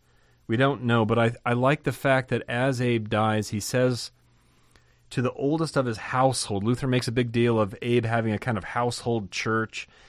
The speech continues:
Abe is the bishop. There's something very ministerial here about oldest of the household. You're, this is like the laying on of hands almost.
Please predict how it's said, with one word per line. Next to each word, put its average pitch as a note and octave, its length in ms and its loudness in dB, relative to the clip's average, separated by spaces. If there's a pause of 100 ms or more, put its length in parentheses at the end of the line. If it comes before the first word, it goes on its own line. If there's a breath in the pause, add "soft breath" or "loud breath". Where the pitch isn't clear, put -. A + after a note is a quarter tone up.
(160 soft breath)
Abe C3 260 2
is A2+ 140 0
the A2+ 100 -8
bishop. A2+ 640 -2 (380 loud breath)
There's B2+ 160 0
something F3 340 4
very C#3+ 220 6
ministerial B2 840 2
here F#2 360 -6
about G2 340 -4 (400 soft breath)
oldest D#3 440 0
of C3 100 -4
the B2 80 -4
household. A#2 920 -4 (520 soft breath)
You're, C3+ 200 2
this D3 220 -2
is D#3+ 160 0
like C#3+ 160 2
the B2 100 0
laying C3+ 380 2
on B2 180 2
of A2 120 -2
hands B2 440 -2
almost. F#2+ 800 -4